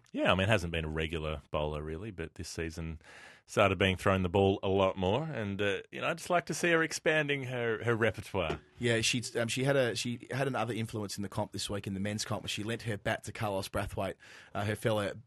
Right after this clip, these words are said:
Speaker 2: her fellow Bayesian sensation, shall we
Speaker 1: Mm-hmm.
Speaker 2: say, and they, they share the same bat sponsor. Uh, uh, Georgia Redmayne, um, I want to talk about as well. So
Speaker 1: Yep.
Speaker 2: she made sixty-four not out for the Hurricanes in that chase after Matthews took her fifer. Redmayne, as we talked about on the pod before,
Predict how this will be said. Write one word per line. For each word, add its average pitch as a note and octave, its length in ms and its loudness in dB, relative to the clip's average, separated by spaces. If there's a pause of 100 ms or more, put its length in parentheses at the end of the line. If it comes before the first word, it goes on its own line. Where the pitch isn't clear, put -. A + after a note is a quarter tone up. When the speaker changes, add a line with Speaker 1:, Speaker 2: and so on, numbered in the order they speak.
Speaker 2:
her A#2 120 2
fellow D#3+ 340 8
Bayesian A#2+ 420 2
sensation, A2 560 0
shall G2+ 200 0
we G2 80 0
Speaker 1:
Mm-hmm. - 20 0 (120)
Speaker 2:
say, G2+ 180 0
and G2+ 100 -4
they, G2 140 0
they G#2 120 0
share A2+ 220 2
the G#2+ 100 -2
same G2 220 -2
bat F#2+ 220 -2
sponsor. G2+ 600 -6
Uh, A#2+ 360 2
uh, B2 80 0
Georgia A#2+ 280 2
Redmayne, G2+ 540 -2
um, F#2+ 240 -4
I F#2+ 60 -4
want G2+ 160 -4
to - 60 -10
talk F#2+ 120 -6
about F#2 180 -8
as F#2+ 140 -8
well. F2+ 140 -6
So - 80 -2
Speaker 1:
Yep. - 60 4
Speaker 2:
she D#3 140 6
made C#3+ 140 6
sixty-four C3+ 460 4
not A2+ 120 4
out A2 140 0
for A2 60 -8
the G#2+ 80 0
Hurricanes G#2+ 420 -2
in G#2+ 100 -2
that G2 140 -4
chase G#2+ 340 0
after G#2+ 220 -2
Matthews G#2 400 -4
took G2 140 -6
her G2 100 -4
fifer. G#2 420 -4 (380)
Redmayne, D3+ 380 4
as A#2 100 -2
we A#2 60 -2
talked A#2+ 260 0
about A#2 160 0
on A2 60 -4
the G#2 80 -6
pod A2 180 2
before, A#2 420 2